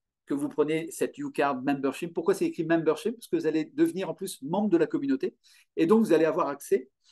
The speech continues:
à tous les produits, Maya, You Meta World, Lu-, Lutech Box, je vais pas rentrer dans U Up, D T S Monnaie, avec des avantages, bien sûr, de plus en plus grands en fonction de la U-Card. Donc, très, très intéressant. Et à aujourd'hui, si vous voulez, je, j'ai envie de vous poser la question.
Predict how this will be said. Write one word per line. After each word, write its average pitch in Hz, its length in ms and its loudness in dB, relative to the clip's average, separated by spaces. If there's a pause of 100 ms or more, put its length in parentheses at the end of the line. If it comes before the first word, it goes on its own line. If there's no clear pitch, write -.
(100)
à 135 120 -8
tous 285 240 -2
les 240 80 4
produits, 165 500 -2
Maya, 139 460 2
You 143 120 -2
Meta 135 220 -2
World, 139 500 0
Lu-, 127 240 -4
Lutech 135 440 0
Box, 143 300 2
je 117 80 -12
vais 127 60 -2
pas 127 120 -4
rentrer 123 280 -2
dans 123 220 -2
U 127 300 0
Up, 147 280 4
D 135 80 2
T 135 120 -2
S 127 200 -4
Monnaie, 135 300 -6 (300)
avec 165 260 6
des 147 160 4
avantages, 139 480 0
bien 135 140 -2
sûr, 160 180 -8
de 135 80 -4
plus 151 320 -6
en 139 60 -2
plus 131 180 -8
grands 143 200 -6
en 151 40 -10
fonction 143 420 -10
de 131 120 -2
la 120 120 0
U-Card. 123 340 -8 (1080)
Donc, 135 140 -14
très, 151 240 4
très 147 160 -2
intéressant. 127 480 -8 (1000)
Et 143 100 2
à 175 80 8
aujourd'hui, 180 420 8
si 226 140 -2
vous 151 60 2
voulez, 208 440 6
je, 151 300 -2
j'ai 131 80 -2
envie 156 140 2
de 170 60 0
vous 143 60 -4
poser 143 220 4
la 143 60 4
question. 202 380 -2